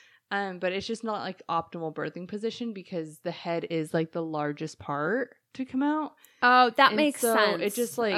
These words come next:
Speaker 2: Okay.
Speaker 1: the, it's easier to get them out. Yeah. And, like, you
Speaker 2: Okay.
Speaker 1: can imagine all the limbs are typically, like,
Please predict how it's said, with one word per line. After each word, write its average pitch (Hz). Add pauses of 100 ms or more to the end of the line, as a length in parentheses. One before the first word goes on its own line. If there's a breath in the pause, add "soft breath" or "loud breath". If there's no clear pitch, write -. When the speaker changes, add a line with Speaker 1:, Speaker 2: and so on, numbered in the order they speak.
Speaker 2:
Okay. 226 (320)
Speaker 1:
the, 196 (220)
it's 196
easier 214
to 208
get 175
them 170
out. 160 (1160)
Yeah. 190 (140)
And, 208
like, 220
you 202
Speaker 2:
Okay. 208
Speaker 1:
can 214
imagine 170
all 170
the 165
limbs 160
are 165
typically, 165
like, 139